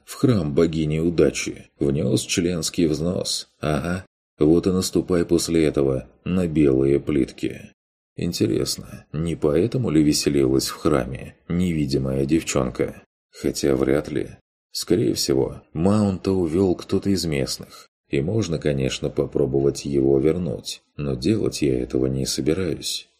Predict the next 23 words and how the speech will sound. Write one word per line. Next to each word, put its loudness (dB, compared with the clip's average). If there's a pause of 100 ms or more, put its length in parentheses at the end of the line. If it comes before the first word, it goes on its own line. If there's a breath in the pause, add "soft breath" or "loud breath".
(160)
Неизвестный 0
вор, 0 (100)
сам 0
того 2
не 0
подозревая, 0
оказал 2
мне 0
услугу, -2 (340)
избавив 0
от -4
лишней 0
мороки 0
с -2
продажей 2
коня. -6 (120)
Ну -4
а -2
денег -4
я 2
бы 0
всё 0
равно 0